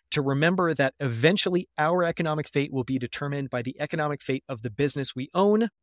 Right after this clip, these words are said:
whether our ownership is partial or total.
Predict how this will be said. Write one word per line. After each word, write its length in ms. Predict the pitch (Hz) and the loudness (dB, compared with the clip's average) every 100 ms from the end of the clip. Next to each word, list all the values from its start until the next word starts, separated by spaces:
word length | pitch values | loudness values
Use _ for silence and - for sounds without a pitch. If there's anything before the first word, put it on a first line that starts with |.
| _ _ _ | _ _ _
whether 360 | 120 156 196 180 | 4 6 6 6
our 180 | 156 165 | 4 4
ownership 520 | 139 135 - 135 - | 0 0 0 -2 -2
is 140 | 131 | -6
partial 500 | - - 110 - 113 - | -6 -8 -8 -6 -6 -8
or 180 | 117 110 | -12 -12
total. 440 | - 113 107 101 | -10 -10 -10 -12